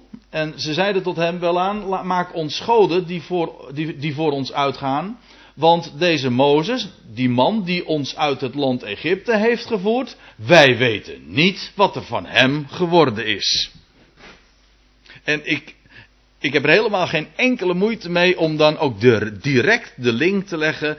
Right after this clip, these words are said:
met die andere verlosser. Die uit het water, uit het doodswater getrokken werd. De, de verlosser van Israël.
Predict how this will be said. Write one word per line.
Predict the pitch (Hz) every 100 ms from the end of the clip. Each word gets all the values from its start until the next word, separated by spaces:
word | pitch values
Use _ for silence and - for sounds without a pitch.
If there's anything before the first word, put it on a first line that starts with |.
| 127 131
met | 139 143 139 -
die | 120 127
andere | 156 131 107
verlosser. | 110 110 98 - 90 - - 101
Die | 110 135
uit | 135 -
het | 120 87
water, | 104 127 117 113 -
uit | 113
het | 104 80
doodswater | 135 147 - 113 135 127 104
getrokken | - 117 - 147 117 131
werd. | 110 92 - - - -
De, | - 104 110 95 - _
de | 104 120
verlosser | 147 127 185 208 208 160
van | 170 165 -
Israël. | 180 - 170 147 139 127 104 69